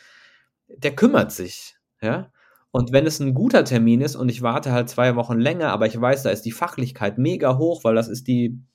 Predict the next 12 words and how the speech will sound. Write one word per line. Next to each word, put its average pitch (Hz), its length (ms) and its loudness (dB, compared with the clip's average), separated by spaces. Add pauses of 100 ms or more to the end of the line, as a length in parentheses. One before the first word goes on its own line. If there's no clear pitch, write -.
(160)
perfekte 139 420 -6
Klinik 160 360 -6
dafür 98 260 -2
oder 98 180 -4
wie 101 100 -4
auch 95 100 -8
immer, 135 260 -6 (160)
dann 123 160 -4
nehme 185 200 0
ich 165 80 -10
das 135 200 -2
gerne, 156 420 0